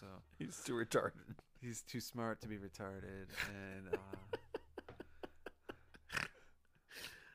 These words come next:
Speaker 2: Uh, what's that, what's that word, um, you hear that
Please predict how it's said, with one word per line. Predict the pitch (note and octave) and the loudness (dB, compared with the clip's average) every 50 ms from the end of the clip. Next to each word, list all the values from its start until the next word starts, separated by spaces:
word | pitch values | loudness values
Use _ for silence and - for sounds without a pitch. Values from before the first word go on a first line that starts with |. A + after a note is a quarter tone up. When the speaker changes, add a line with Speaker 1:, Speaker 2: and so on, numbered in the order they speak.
| - _ _ _ - | -20 _ _ _ 0
Speaker 2:
Uh, | D#4+ D#4+ E4+ E4 E4 D#4 D4 C#4 C4+ C4+ C4 C4 B3 - | 2 4 4 4 4 2 2 0 0 -2 -2 -2 0 4
what's | - - F4+ - - | 6 6 6 8 8
that, | G#4 - - C3 | 8 8 8 10
what's | C3 C#3 D3+ - - | 10 8 8 8 6
that | - - - - G#2 - | 6 6 6 4 0 0
word, | - G2 G2+ G2 G2 G2 F#2+ F#2+ - - - | 2 4 6 6 6 4 4 0 -2 -4 -6
um, | - - - F2 D#2+ C#2+ - - - - - - - - _ _ _ _ _ _ _ _ _ _ _ _ _ _ _ _ _ _ _ _ _ _ _ _ _ _ _ _ _ _ _ _ _ _ _ _ _ _ _ - | -6 -4 -4 -6 -6 -8 -10 -12 -12 -12 -12 -14 -14 -16 _ _ _ _ _ _ _ _ _ _ _ _ _ _ _ _ _ _ _ _ _ _ _ _ _ _ _ _ _ _ _ _ _ _ _ _ _ _ _ -4
you | C3+ C#3 | 0 0
hear | D3 | 2
that | D3+ C#3 - | 2 0 -2